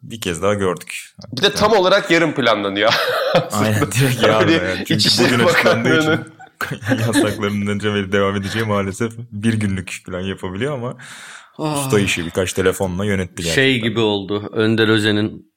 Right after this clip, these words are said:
Speaker 3: Beşiktaş'ın, e, kadrosunu planladığı yıllarda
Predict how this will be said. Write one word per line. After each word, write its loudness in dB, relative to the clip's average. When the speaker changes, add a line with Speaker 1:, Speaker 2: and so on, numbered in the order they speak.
Speaker 3:
Beşiktaş'ın, -4
e, -4
kadrosunu 0
planladığı 0
yıllarda 0